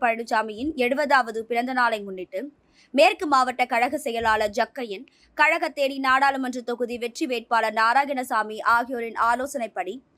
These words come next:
மேற்கு மாவட்ட கழக கலைப்பிரிவு மாவட்ட செயலாளர் கீர்த்தி திருக்குமார் ஏற்பாட்டில் கம்பம் நகரில் உள்ள சிவனடியார் அறக்கட்டளை மண்டபத்தில் மாபெரும்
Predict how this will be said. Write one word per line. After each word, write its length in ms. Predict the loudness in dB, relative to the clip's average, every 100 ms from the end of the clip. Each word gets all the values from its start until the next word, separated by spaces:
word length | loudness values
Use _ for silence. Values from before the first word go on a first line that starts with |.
| _ _ 0
மேற்கு 280 | 4 4 2 2
மாவட்ட 320 | 2 2 -4 -4
கழக 360 | -2 0 2 2 2
கலைப்பிரிவு 580 | 0 0 -4 -6 -6 0
மாவட்ட 380 | 2 2 -2 -8 -8
செயலாளர் 480 | -4 0 2 0 -6
கீர்த்தி 300 | -10 -8 -10 -10
திருக்குமார் 480 | -10 -6 -2 0 0 -4
ஏற்பாட்டில் 460 | -4 -2 -2 -6 -14 _ _ _ 2
கம்பம் 360 | 2 2 -2 -2
நகரில் 340 | -2 -4 -8 -6
உள்ள 200 | -2 -2 -2
சிவனடியார் 560 | -6 -4 -2 0 2 2
அறக்கட்டளை 480 | 2 0 -4 -6 -6 -4
மண்டபத்தில் 480 | -2 -2 -2 -6 -12 -16 _ 2
மாபெரும் 420 | 4 4 0 -2